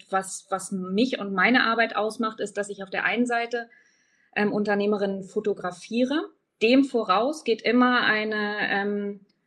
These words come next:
ein, ein Strategiegespräch, mindestens eins und ein bisschen Arbeit, um wirklich zu gucken, wer ist die Person, wofür steht die Person, wer sind die Kunden, was sind Werte, weil all diese Dinge sind wahnsinnig wichtig, um das in Fotos herauszuarbeiten.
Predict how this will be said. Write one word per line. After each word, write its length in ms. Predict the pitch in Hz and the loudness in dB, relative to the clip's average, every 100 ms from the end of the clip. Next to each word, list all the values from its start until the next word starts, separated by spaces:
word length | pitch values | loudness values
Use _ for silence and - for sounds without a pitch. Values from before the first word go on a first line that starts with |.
| _ _ _ _ - | _ _ _ _ -6
ein, 160 | 214 - - | -4 -4 -8
ein 120 | - | -6
Strategiegespräch, 1300 | - - 214 226 202 220 262 269 254 - - 220 254 | -6 0 2 2 2 2 2 4 2 0 0 2 2
mindestens 460 | 240 240 247 247 233 | 2 2 2 -2 -2
eins 320 | - 202 233 | 2 4 2
und 140 | 208 208 | -2 -4
ein 40 | |
bisschen 280 | 214 233 208 | -2 -2 0
Arbeit, 320 | 165 220 247 | 0 0 -2
um 120 | 208 | -4
wirklich 240 | 214 240 - | -10 -10 -10
zu 120 | 233 | -6
gucken, 380 | 233 220 220 190 | -4 -6 -10 -6
wer 260 | 196 233 220 | 2 4 4
ist 180 | 226 - | 0 -8
die 80 | |
Person, 640 | 226 233 220 208 214 214 208 | -8 -4 -2 0 0 -2 -6
wofür 240 | 208 - | -4 -4
steht 260 | 233 - 214 | -2 -4 -6
die 100 | 233 | -6
Person, 680 | 233 208 190 196 202 202 202 | -4 -6 -4 -2 -2 -4 -4
wer 140 | 208 208 | -4 -2
sind 200 | 226 240 | -2 -2
die 100 | 247 | -4
Kunden, 500 | - 220 214 214 208 | -2 -2 -2 -6 -4
was 200 | 208 - | -4 -2
sind 280 | 233 190 | -2 -2
Werte, 440 | 175 208 233 233 202 | 0 2 2 0 0
weil 140 | 190 - | 2 4
all 140 | 226 | 4
diese 260 | 262 254 247 | 2 0 0
Dinge 280 | 226 240 214 | 2 0 -2
sind 180 | 202 | -6
wahnsinnig 480 | 190 196 214 220 208 | -4 -4 -4 -10 -10
wichtig, 320 | 214 214 226 | -12 -8 -8
um 100 | 220 | -8
das 200 | 202 208 | -6 -6
in 100 | - | -6
Fotos 380 | 202 214 214 214 | -6 -6 -4 -8
herauszuarbeiten. 1000 | 196 185 190 - 262 - 254 269 277 294 | -8 -8 -12 -8 -8 -6 -6 -6 -4 -6